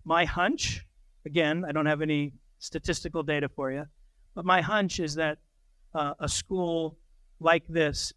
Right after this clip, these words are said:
that's formatted this way is going to be able to foster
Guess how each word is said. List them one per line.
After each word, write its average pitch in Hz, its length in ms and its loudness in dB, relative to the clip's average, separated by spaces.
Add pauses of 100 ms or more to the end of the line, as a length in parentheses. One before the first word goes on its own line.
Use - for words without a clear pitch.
(120)
that's 151 260 -6
formatted 165 500 4
this 143 220 -4
way 135 440 0 (380)
is 139 140 -6
going 151 300 4
to 143 440 -2 (180)
be 165 140 2
able 170 140 0
to 143 100 0
foster 156 800 4